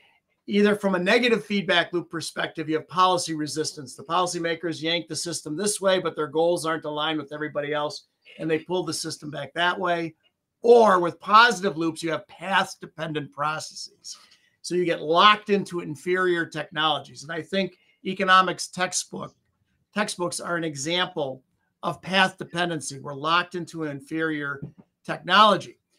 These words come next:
So for example, some years ago, a textbook rep came by and they, you know, they're always trying to have you adopt their text.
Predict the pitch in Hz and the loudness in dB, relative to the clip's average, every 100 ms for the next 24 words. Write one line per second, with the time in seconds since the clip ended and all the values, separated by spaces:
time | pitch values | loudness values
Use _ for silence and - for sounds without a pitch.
0 | _ - 185 175 202 226 180 196 - 143 | _ -8 -6 -4 2 2 4 0 0 -4
1 | 208 214 202 196 175 160 165 156 151 185 | -4 0 4 4 2 -2 0 0 -2 -8
2 | - 175 165 160 165 - 170 151 151 147 | -8 -10 -8 -4 -6 -6 -8 -6 -2 0
3 | 151 147 - 165 147 151 - 190 165 170 | 0 -2 -6 -8 -6 -8 -14 -12 -6 -6
4 | 185 160 156 165 170 - 165 156 143 143 | -6 -6 -2 -2 -2 -4 -8 -6 -6 -6
5 | 165 165 156 147 160 190 208 156 143 - | -8 -8 -8 -8 -2 -2 -4 -10 -16 -10
6 | 202 170 160 - - | -2 -2 -4 -10 -18